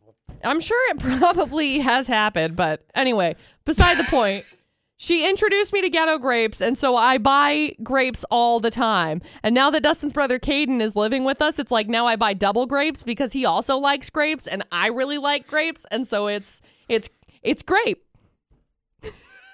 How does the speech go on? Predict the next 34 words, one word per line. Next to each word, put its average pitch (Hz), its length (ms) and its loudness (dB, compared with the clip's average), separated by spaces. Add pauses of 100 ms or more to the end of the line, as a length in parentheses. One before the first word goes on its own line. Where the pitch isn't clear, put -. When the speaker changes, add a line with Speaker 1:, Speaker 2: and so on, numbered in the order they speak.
(200)
Speaker 2:
That 160 100 -2
was 147 160 -6
not 127 200 -8
okay. 110 300 -18 (720)
That 156 80 -4
was 143 120 -4
absolutely 147 480 -4
not 135 200 -10
okay. 117 380 -14 (580)
What, 160 180 2 (680)
what 202 140 2
is 214 120 -2
the 240 80 2
food 233 240 -2
as 175 100 -2
a 175 80 0
kid 190 320 -2
you 151 80 -4
couldn't 180 260 -2
stand? 143 380 -2
You 135 60 0
gave 156 180 2
it 151 60 -2
a 143 40 -2
chance, 147 320 -4
now 151 140 0
you 139 80 0
can't 131 220 -4
live 117 100 -8
without 92 280 -14
it - 100 -20 (260)
as 127 140 -6
an 135 80 -2
adult. 113 480 -10